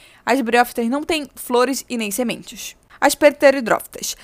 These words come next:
elas também não têm flores nem sementes, elas também dependem da água. No entanto, elas podem se reproduzir em ambientes mais quentes. Por quê? Porque ela tem sistema vascular, sistema dérmico e sistema de preenchimento. Ou seja, elas têm vários sistemas, vários vasos que ajudam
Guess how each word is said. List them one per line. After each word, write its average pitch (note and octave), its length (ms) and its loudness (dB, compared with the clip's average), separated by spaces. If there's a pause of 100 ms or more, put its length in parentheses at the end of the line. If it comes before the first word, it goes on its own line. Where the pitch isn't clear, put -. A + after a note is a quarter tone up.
(200)
elas B3 260 2
também D#4 420 0
não C4 160 -4
têm - 160 -6
flores A3 340 2
nem F3+ 120 -6
sementes, A3 540 -4
elas A3+ 200 2
também E4 320 0
dependem A3 420 -2
da G3+ 120 4
água. A3 340 6 (260)
No C4 160 4
entanto, D4 840 4 (220)
elas B3+ 240 8
podem C4 240 2
se C4+ 120 0
reproduzir A3+ 480 0
em B3 60 2
ambientes A#3 360 -2
mais C4 220 0
quentes. F3+ 320 -6
Por C4 280 0
quê? - 140 -6 (260)
Porque B3 240 2
ela A#3+ 160 2
tem A#3+ 200 -4
sistema G#3+ 720 0 (100)
vascular, G#3 720 4
sistema G#3 420 -4
dérmico A3 520 2
e A3 40 -6
sistema G#3+ 400 -8
de G#3 120 -10
preenchimento. G#3+ 680 -4 (720)
Ou C4 120 6
seja, A#3+ 260 2
elas A#3 140 0
têm B3+ 160 -4
vários C#4 240 -2
sistemas, A#3 580 0
vários B3+ 320 -2
vasos G3+ 500 2
que B3 80 -2
ajudam B3 500 -2